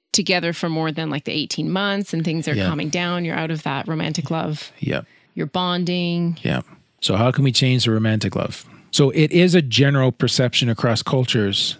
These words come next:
Speaker 2: that the initial romantic love declines over time, or that it's replaced with companionship and attachment. I found
Speaker 1: Mm-hmm.
Speaker 2: this fascinating. It's not just a North American construct. Here's a quote from Nisa, a bush woman from the Kalahari Desert,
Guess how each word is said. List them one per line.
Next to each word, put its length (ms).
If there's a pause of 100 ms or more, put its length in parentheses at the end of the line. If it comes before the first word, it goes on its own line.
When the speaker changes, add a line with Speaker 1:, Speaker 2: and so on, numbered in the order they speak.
Speaker 2:
that 220
the 240
initial 440
romantic 540
love 400
declines 480
over 160
time, 300 (340)
or 180
that 200
it's 160
replaced 540
with 440 (320)
companionship 800
and 120
attachment. 520 (140)
I 120
found 180
Speaker 1:
Mm-hmm. 60
Speaker 2:
this 120
fascinating. 540
It's 120
not 140
just 220
a 40
North 220
American 400
construct. 460
Here's 180
a 60
quote 260
from 320 (300)
Nisa, 420 (120)
a 120
bush 320
woman 320
from 200
the 60
Kalahari 600
Desert, 400